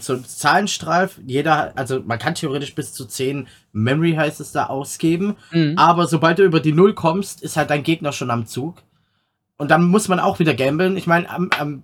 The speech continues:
Speaker 1: die wichtigsten Karten, die man eigentlich <laughs> drin hat in seinem Deck, ist ein sogenannter Memory Tamer. Das heißt, der
Speaker 2: Ja.
Speaker 1: immer, egal wie wenig Memory du hast, auch wenn du nur eins hast, das immer grundsätzlich auf drei setzt. Und dann musst du halt auch immer
Speaker 2: Ja.
Speaker 1: gamblen. Okay, hat mein Gegner jetzt so einen Memory Tamer? Oh nein,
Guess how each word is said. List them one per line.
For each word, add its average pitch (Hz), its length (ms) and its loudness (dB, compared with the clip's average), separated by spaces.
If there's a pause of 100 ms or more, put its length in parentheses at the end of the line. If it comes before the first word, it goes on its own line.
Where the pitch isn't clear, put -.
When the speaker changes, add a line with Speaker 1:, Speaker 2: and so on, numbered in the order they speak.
(140)
Speaker 1:
die 151 100 -4
wichtigsten 214 420 -4
Karten, 165 340 0
die 147 80 -2
man 151 120 0
eigentlich 165 400 0
<laughs> - 40 -20
drin 160 220 0
hat 165 140 4
in 160 80 -6
seinem 135 180 -2
Deck, 147 160 -4
ist 165 220 -6
ein 131 220 -8 (320)
sogenannter 139 540 2
Memory 151 340 2
Tamer. 156 440 0 (220)
Das 120 140 -6
heißt, 147 240 2
der 143 100 6
Speaker 2:
Ja. 117 60 2
Speaker 1:
immer, 185 320 6
egal 170 400 2
wie 170 160 2
wenig 190 360 2
Memory 190 480 2
du 175 140 2
hast, 190 380 0
auch 147 160 -2
wenn 170 120 0
du 160 60 2
nur 165 140 2
eins 175 260 -4
hast, 185 240 0 (260)
das 156 180 -2
immer 180 280 4
grundsätzlich 156 520 -2
auf 120 100 -2
drei 113 220 -4
setzt. 110 340 -8
Und 123 120 -8
dann 160 160 -4
musst 180 180 -6
du 180 60 2
halt 170 100 0
auch 131 160 -4
immer 139 100 0
Speaker 2:
Ja. 123 80 0
Speaker 1:
gamblen. 135 220 -4
Okay, 135 320 -4 (260)
hat 165 140 0
mein 170 240 2
Gegner 156 280 -4
jetzt 151 160 -8
so 160 100 -2
einen 160 160 -2
Memory 160 240 0
Tamer? 165 320 -6
Oh 202 160 -2
nein, 185 320 2